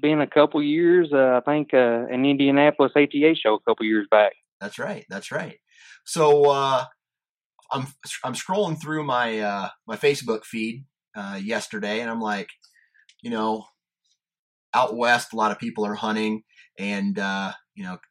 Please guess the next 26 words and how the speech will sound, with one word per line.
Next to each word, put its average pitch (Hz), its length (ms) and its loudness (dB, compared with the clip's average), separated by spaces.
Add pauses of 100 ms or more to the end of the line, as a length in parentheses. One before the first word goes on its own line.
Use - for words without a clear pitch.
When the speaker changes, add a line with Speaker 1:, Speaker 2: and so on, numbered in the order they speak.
(300)
Speaker 2:
states 113 280 -6
like 107 180 -2
Kentucky, 113 680 -2
they've 113 220 0
opened 107 320 2
up. 107 220 -2
You're 113 120 -4
from 107 200 -6
Kentucky. 104 600 -6
And 226 120 -6
I 120 60 -4
see 202 200 -6
this 196 180 -4
picture 170 460 0
of 139 100 0
this 131 160 -2
giant 156 440 -2
velvet 143 400 2
buck, 117 260 2 (920)
and 127 480 -4
the 123 80 -10
guy 170 240 4
behind 185 380 0
it 135 100 -2
is 113 160 -6
you. 165 440 -2